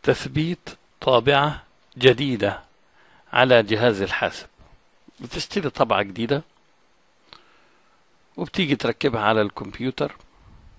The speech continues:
فده كمبيوتر بيتعرف على الطبعة وابتدي يدخل لها البرنامج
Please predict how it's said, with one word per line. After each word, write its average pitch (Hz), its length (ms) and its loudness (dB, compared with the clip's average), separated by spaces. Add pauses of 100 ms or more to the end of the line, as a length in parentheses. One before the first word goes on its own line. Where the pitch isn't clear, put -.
(600)
فده 196 240 4
كمبيوتر 170 600 -6 (1900)
بيتعرف 127 520 4
على 101 60 0
الطبعة 135 480 0 (800)
وابتدي 123 420 -4
يدخل 107 400 -2
لها 131 140 0
البرنامج 117 680 -4